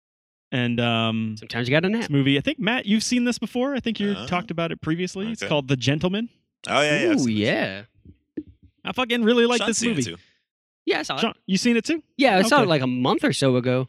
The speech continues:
Speaker 3: Yeah, Sean saw it first.
Speaker 1: Well,
Speaker 2: At least.
Speaker 1: ah, well,
Speaker 2: Yeah.
Speaker 1: the trilogy, uh, completes itself. And,
Speaker 2: Ah,
Speaker 1: uh,
Speaker 2: trilogy.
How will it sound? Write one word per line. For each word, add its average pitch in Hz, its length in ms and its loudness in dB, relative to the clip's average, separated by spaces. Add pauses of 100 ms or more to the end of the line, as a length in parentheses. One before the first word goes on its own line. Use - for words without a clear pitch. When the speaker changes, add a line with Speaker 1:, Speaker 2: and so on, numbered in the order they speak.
(100)
Speaker 3:
Yeah, 78 80 -14
Sean 120 240 -6
saw 80 140 -2
it - 60 -10
first. 90 220 -6
Speaker 1:
Well, 190 200 -6 (360)
Speaker 2:
At 139 120 0
least. - 460 -2
Speaker 1:
ah, 156 300 -4
well, 117 160 -2
Speaker 2:
Yeah. 135 220 4 (220)
Speaker 1:
the - 80 -8
trilogy, 151 640 0
uh, 139 280 0 (100)
completes 143 360 -4
itself. 113 400 -6
And, 117 180 -4
Speaker 2:
Ah, 330 120 4
Speaker 1:
uh, - 60 0
Speaker 2:
trilogy. 117 380 -4